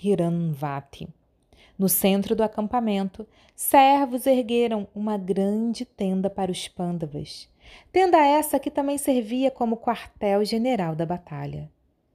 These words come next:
Em torno dessa tenda, também foram erigidas tendas para os demais líderes militares, como Krishna, Drishtadyumna, Drupada e Virata.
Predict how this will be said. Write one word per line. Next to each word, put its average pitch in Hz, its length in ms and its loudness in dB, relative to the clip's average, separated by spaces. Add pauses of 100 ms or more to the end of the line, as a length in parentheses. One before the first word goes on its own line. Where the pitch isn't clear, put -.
(180)
Em 190 60 -2
torno 185 320 0
dessa 185 300 0
tenda, 196 560 -6 (360)
também 311 340 4
foram 285 680 2 (320)
erigidas 247 880 0
tendas 214 580 -4
para 214 220 -2
os 214 120 -4
demais 214 540 0
líderes 214 500 -4
militares, 220 800 -2 (360)
como 151 240 -6
Krishna, 220 720 -2 (280)
Drishtadyumna, 175 1200 -2 (300)
Drupada 202 800 -2 (100)
e 180 120 -8
Virata. 147 720 -6